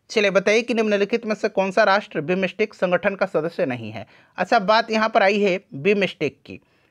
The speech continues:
ठीक है ना, थोड़ा सा इसके बारे में जान लीजिए। देखिए, बिमस्टेक का फुल फॉर्म क्या होता है, तो इसका फुल फॉर्म होगा फ्रेंड्स, ध्यान रखिएगा,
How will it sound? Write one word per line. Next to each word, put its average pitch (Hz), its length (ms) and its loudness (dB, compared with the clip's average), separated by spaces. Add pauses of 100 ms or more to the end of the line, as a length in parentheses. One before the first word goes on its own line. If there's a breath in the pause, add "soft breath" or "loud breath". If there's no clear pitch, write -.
(120)
ठीक 185 120 -2
है 233 60 2
ना, 208 60 2 (180)
थोड़ा 208 160 4
सा 226 160 0
इसके 190 280 -4
बारे 196 200 4
में 214 120 0
जान 190 160 2
लीजिए। 160 300 -4 (360 soft breath)
देखिए, 190 260 0
बिमस्टेक 214 500 0
का 220 100 4
फुल 202 240 -2
फॉर्म 226 200 0
क्या 202 140 2
होता 151 280 0
है, 156 140 -6 (380 soft breath)
तो 196 60 -6
इसका 202 240 -2
फुल 196 220 -4
फॉर्म 226 180 2
होगा 190 240 2
फ्रेंड्स, 190 340 -4
ध्यान 185 260 -2
रखिएगा, 190 400 0